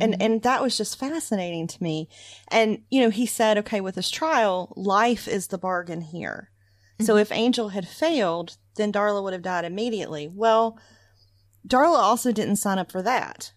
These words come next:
Speaker 2: So choices
Speaker 1: Yeah.
Speaker 2: are being made for her. And I'll, I'll talk
Speaker 1: Mm-hmm.
Speaker 2: about that a little bit more later. But the trial consists of three challenges. And so I am headcanoning that they vary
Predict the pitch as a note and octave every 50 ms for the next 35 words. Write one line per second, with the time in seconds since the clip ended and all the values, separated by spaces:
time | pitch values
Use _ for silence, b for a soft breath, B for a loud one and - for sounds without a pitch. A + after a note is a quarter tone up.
0 | _ _ - - A#3+ A3 - - - C4+ D4 B3+ A3 G3 - A3 A#3 G3 G3 G#3+
1 | G#3+ G3+ G3 G3 F#3+ F3+ F3+ E3+ - - - - D4+ D4+ D4 C4 - - E3+ C#3
2 | B2+ B2+ D3+ F3 - - G3 G3 G3 F#3 - _ _ - G3+ G#3 G#3 F#3+ F3 -
3 | F#3 A3 G3+ G3+ F#3+ F#3 - F#3 F#3 F3+ F#3 F3 F3 F3 E3+ - - F#3 F3+ F#3
4 | F#3 G3+ A#3 C4 B3+ G#3 F#3 F3 E3 B B B B B B B B B A#3 A#3+
5 | A#3+ C4+ B3+ - - C4 C#4+ D#4 D#4+ - D4+ D4+ C#4 - B3+ A#3+ - A#3+ A3+ -
6 | - G#3+ A3+ A#3+ B3 A#3+ - F3 D#3 D3+ D#3 D#3+ D#3+ D#3+ D#3+ D#3+ E3 - - -
7 | G#3 G#3 - - A#3+ A3 - - A#3+ C4+ D#4 D#4+ C4+ G#3+ F#3+ - G#3+ A#3+ A#3+ A3+
8 | - - - F#3 F#3+ F#3 F3+ E3+ D#3+ D#3+ D#3+ E3 E3+ - - F#3+ F#3 - - F#3+
9 | G3 F#3 F3 E3+ F#3 F#3+ G3 G3+ G3 F#3 E3+ D#3+ D3+ D#3 E3 b